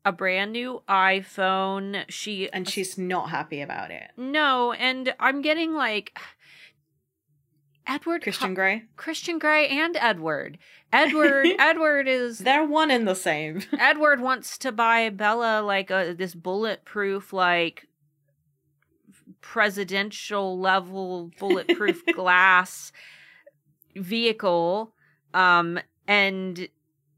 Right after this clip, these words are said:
Speaker 1: yeah, Christian
Speaker 2: Which
Speaker 1: Grey
Speaker 2: isn't featured
Speaker 1: buys
Speaker 2: in the movies,
Speaker 1: Y-,
Speaker 2: which
Speaker 1: that
Speaker 2: is sad.
Speaker 1: Yeah, yeah, that's not in the movies, but he wants to buy her everything and she gets really upset. Christian Grey buys Anastasia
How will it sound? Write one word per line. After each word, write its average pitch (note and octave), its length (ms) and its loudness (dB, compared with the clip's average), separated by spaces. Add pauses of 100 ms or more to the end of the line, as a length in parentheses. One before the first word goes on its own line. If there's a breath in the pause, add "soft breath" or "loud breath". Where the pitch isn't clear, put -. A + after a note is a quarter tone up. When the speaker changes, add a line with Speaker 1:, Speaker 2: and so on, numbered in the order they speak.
(400)
Speaker 1:
yeah, F3+ 440 2 (200)
Christian A#3+ 400 -4
Speaker 2:
Which G#3+ 100 -2
Speaker 1:
Grey G#3+ 260 4
Speaker 2:
isn't F#3+ 80 -4
featured F#3 300 2
Speaker 1:
buys A3+ 100 2
Speaker 2:
in G#3 60 -2
the G3+ 60 -2
movies, D#3+ 800 -4 (140)
Speaker 1:
Y-, - 200 -14 (220)
Speaker 2:
which A3+ 120 0
Speaker 1:
that B3 80 2
Speaker 2:
is A3 120 -8
sad. F3 460 0 (300)
Speaker 1:
Yeah, A#3 280 8
yeah, F3+ 240 4
that's G3+ 200 2
not G#3+ 200 2
in F#3+ 80 -4
the F#3 80 -4
movies, D3 420 -6
but - 120 -6
he G3+ 120 -12
wants G3 220 -8
to F3+ 80 -18
buy F3+ 220 4
her F3 120 -2
everything E3 460 -4
and E3 80 -10
she E3 160 -10
gets D#3+ 180 -8
really D#3+ 220 -4
upset. C#3 500 -6
Christian A3 400 -8
Grey F#3 320 2
buys F3 480 -2
Anastasia F3+ 800 -6